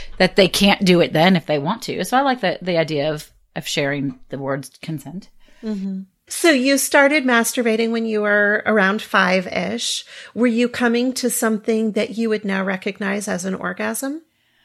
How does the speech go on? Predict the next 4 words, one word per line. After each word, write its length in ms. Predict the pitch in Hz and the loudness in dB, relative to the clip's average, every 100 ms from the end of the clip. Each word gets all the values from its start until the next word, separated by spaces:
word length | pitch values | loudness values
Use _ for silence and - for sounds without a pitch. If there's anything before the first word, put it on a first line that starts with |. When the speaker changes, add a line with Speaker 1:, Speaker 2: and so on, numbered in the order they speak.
| _ _ _ _ _ _ _ - | _ _ _ _ _ _ _ -4
Speaker 1:
<sighs> 540 | - - - - - | -2 0 -2 -6 0
I 100 | 262 220 - | 0 0 4
don't 360 | 277 339 392 - | 6 6 2 -8
recall. 1400 | 214 208 220 208 - - - 196 185 185 175 175 175 170 | -4 0 0 -2 -12 -14 -2 4 6 6 4 2 0 -4